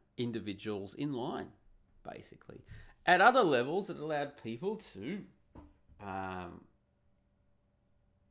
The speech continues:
see the world in the way that it actually is.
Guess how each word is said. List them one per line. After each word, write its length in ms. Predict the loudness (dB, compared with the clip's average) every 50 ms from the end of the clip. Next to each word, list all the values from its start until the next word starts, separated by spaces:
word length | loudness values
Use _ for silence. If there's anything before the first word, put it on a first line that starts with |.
| _ _ _ _ _ _ _ _ _ _ _ _ _ _ _ _ _ _ _ _ _ _ _ _ _ _ _ _ _ _ _ _ _ _ _
see 400 | _ -14 -10 -4 -2 -2 -2 -2
the 100 | -2 -4
world 640 | -6 -4 -2 0 0 2 2 2 2 0 -2 -6 -10 -14 -20 _ _ _ _ _ _ _ _ _ -14
in 80 | -10 -10
the 80 | -8
way 260 | -4 -2 0 0 0
that 140 | 0 -2 -4
it 60 | -4
actually 500 | -6 -8 -10 -12 -16 -16 -14 -12 -10 -10
is. 240 | -10 -12 -12 -16 -20